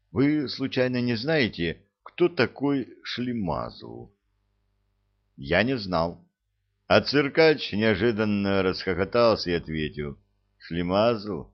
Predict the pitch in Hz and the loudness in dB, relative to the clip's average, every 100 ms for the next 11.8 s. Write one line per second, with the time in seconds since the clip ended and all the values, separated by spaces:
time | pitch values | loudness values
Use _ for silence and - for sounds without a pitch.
0 | _ 69 95 107 104 90 67 78 71 65 | _ 0 6 8 6 4 -2 -4 -4 -8
1 | 60 - - _ _ - 143 160 160 135 | -8 -14 -18 _ _ 4 6 6 4 2
2 | 151 147 135 139 139 139 123 98 92 - | 0 0 -2 0 4 4 2 -2 -6 -12
3 | _ _ _ _ - 113 110 139 170 170 | _ _ _ _ -2 0 4 6 6 2
4 | 180 175 - 110 107 139 131 127 135 _ | -4 -6 -2 -2 2 2 2 -2 -6 _
5 | _ _ _ _ _ _ _ _ _ _ | _ _ _ _ _ _ _ _ _ _
6 | _ 95 87 104 95 113 120 101 92 - | _ -2 2 2 4 6 6 6 0 -2
7 | - - 90 82 87 127 113 73 - 50 | -10 -4 -2 0 0 -2 -2 -8 -8 -10
8 | 52 - _ _ _ _ 98 92 98 107 | -12 -16 _ _ _ _ 0 2 0 2
9 | 104 95 104 80 90 90 92 87 82 95 | 4 6 4 4 0 4 4 2 0 0
10 | 92 65 87 65 69 87 85 90 85 78 | 0 -2 -4 -2 -2 -2 0 -2 -2 -4
11 | - - 127 120 76 - 53 - | -8 -8 -6 -6 -8 -8 -10 -12